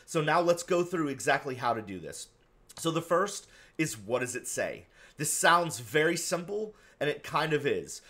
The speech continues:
Just, just most of the time, simply sharing scripture is the simplest and most effective way to teach. We need to realize that the Bible is God's word, and so simply sharing God's word directly with others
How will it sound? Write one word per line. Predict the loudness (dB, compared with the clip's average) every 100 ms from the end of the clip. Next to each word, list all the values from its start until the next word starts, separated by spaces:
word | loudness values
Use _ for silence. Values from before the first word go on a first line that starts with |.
| -8
Just, | -4 -4 -6 -4
just | -4 -2
most | 0 4 4 4
of | -4 -4
the |
time, | 0 2 2 -2 -12 -20 -14
simply | -6 -2 -2 -2 -4 -4
sharing | -2 0 2 2 2 -2
scripture | -8 -6 -8 -8 -8 -10 -14 -14 -2
is | -2 -2
the |
simplest | -4 -2 0 0 0 0 -2 -2 -10 -18 -10 -2
and | -2 -2 0
most | 2 2 0 -4
effective | -6 -2 0 0 -4 -8 -6
way | -4 -4
to | -8
teach. | -14 -14 -14 -14 -16 -18 -20 -12
We | -10 -6
need | -4 -2
to | 0
realize | 2 4 4 2 0
that | -4
the |
Bible | 0 2 2 2 -4
is | -6 -8
God's | -8 0 2 4 2 -4
word, | -10 -2 -2 -2 -6 -14 -20 -8
and | -4 -2
so | -4
simply | -2 -4 -2 -4
sharing | -4 -2 2 2 0 -2
God's | 0 0 0
word | -2 -2 -2 -6
directly | -10 -4 0 0 -2 -6
with | -6 -2
others | -2 -2 -8